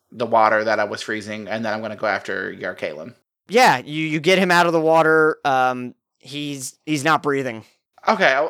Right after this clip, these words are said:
Speaker 1: I was like, "So the rune did it." I was like, "The bitch breathes water." Um, <laughs> that's why I was like, "He can wait a sec." Yeah, so I was like, "He can wait a sec. That's fine. I can deal with this other guy."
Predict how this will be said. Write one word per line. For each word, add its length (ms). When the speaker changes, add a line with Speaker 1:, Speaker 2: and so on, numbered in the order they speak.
Speaker 1:
I 80
was 120
like, 120
"So 140
the 100
rune 260
did 120
it." 80
I 20
was 120
like, 180
"The 60
bitch 300
breathes 380
water." 360
Um, 640
<laughs> 220
that's 560
why 80
I 60
was 100
like, 100
"He 220
can 160
wait 160
a 60
sec." 360
Yeah, 340
so 100
I 20
was 80
like, 80
"He 140
can 160
wait 160
a 40
sec. 240
That's 220
fine. 300
I 80
can 160
deal 120
with 100
this 120
other 220
guy." 300